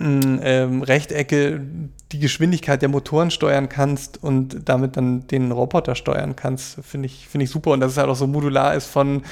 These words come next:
ganz einfach bis schwer, weil man weiß ja nie, ist ein Kind auch in der Lage, wirklich so ein Projekt von Anfang bis Ende durchzuziehen, wenn man's halt gleich so komplex ansetzt. Also das finde ich, finde ich super, dass es so aufeinander aufbauen kann.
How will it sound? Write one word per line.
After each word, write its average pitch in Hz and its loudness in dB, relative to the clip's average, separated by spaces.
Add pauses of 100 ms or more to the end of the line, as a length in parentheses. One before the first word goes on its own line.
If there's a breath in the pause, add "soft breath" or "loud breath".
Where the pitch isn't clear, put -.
(160 loud breath)
ganz 139 2
einfach 147 2
bis 135 0
schwer, 147 0
weil 135 2
man 143 2
weiß 156 2
ja 143 4
nie, 160 0
ist - -2
ein 151 2
Kind 151 0
auch 147 0
in 143 0
der 139 4
Lage, 139 2
wirklich 147 -2
so 156 -2
ein 139 0
Projekt 139 0
von - 0
Anfang 143 0
bis 139 -2
Ende 143 0
durchzuziehen, 147 -2
wenn 131 2
man's 131 2
halt 131 0
gleich 131 0
so 139 -6
komplex 143 -2
ansetzt. 139 -2 (480 loud breath)
Also 127 2
das 135 2
finde 156 0
ich, 160 -6 (180)
finde 151 -2
ich - -4
super, 156 0
dass - -6
es 135 -8
so 135 -2
aufeinander 135 0
aufbauen 156 -4
kann. 151 -6